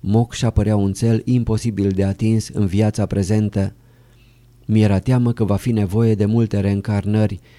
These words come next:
nu știam cât de multe, până îmi voi atinge țelul. De ce trebuia să fie viitorul atât de nesigur? Realizarea tatălui meu părea mai demnă de respect decât oricând.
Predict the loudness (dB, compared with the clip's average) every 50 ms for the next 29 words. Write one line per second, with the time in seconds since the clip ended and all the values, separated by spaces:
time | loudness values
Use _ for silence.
0 | -16 -6 -2 -2 -2 -2 -2 -2 -2 0 0 -2 -2 -4 -4 -4 -2 -2 0 0
1 | 2 2 2 2 0 0 0 0 -2 -4 -10 -20 -20 -8 -4 -2 0 2 2 0
2 | 0 0 0 0 0 0 -2 -2 -2 -2 0 0 -2 -2 0 0 0 2 2 2
3 | 2 2 0 -4 -12 _ _ _ _ -20 -20 -20 -20 _ -20 -20 -20 -20 -20 -20
4 | -20 _ _ _ _ -20 -20 _ _ _ _ _ _ _ -12 -10 -2 0 0 0
5 | 2 0 0 2 0 0 2 4 2 2 2 0 -4 -4 -2 0 0 0 0 2
6 | 0 0 0 0 0 0 2 2 2 0 0 -2 -4 -6 -6 -4 -4 -2 -2 0
7 | -2 -2 -2 -2 -4 -2 0 0 0 0 -2 -8 -12 -20 _ -20 _ _ -14 -8
8 | -4 -2 0 0 2 0 0 0 0 0 2 0 0 0 -2 0 0 0 2 2
9 | 2 2 2 2 2 0 0 0 0 0 0 0 0 0 0 0 0 0 0 -2
10 | -2 0 -2 -2 -2 -4 -4 -4 -4 -4 -6 -4 -4 -4 -2 -2 -6 -4 -2 0
11 | 0 0 0 -2 -2 -2 0 0 -2 -6 -8